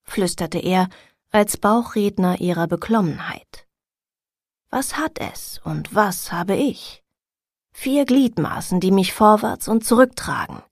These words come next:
Haut, die Wärme und Kälte spürt, raues und glattes.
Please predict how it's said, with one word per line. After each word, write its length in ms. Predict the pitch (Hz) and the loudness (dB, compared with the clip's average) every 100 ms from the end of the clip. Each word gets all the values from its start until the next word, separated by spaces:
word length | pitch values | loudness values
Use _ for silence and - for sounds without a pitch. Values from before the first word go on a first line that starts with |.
| _ _ _ _ _ - | _ _ _ _ _ -2
Haut, 640 | 254 247 - - - - _ _ | 2 2 0 -10 -12 -14 _ _
die 120 | 196 185 | 0 6
Wärme 400 | 214 226 196 190 | 6 4 0 0
und 200 | 185 - | -2 2
Kälte 320 | 220 220 156 | 2 2 -2
spürt, 500 | - - - - - _ _ _ - | -6 -8 -10 -12 -20 _ _ _ -6
raues 480 | 170 220 240 185 - | 0 2 2 0 -2
und 200 | 185 185 | -2 0
glattes. 600 | 202 202 - - - | 0 0 -4 -10 -10